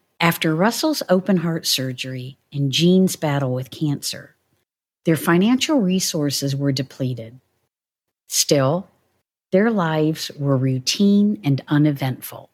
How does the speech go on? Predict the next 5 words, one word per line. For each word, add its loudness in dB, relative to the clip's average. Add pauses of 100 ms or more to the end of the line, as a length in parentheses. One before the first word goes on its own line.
(1900)
Until 0
one 2
day -8 (600)
in 4
November 0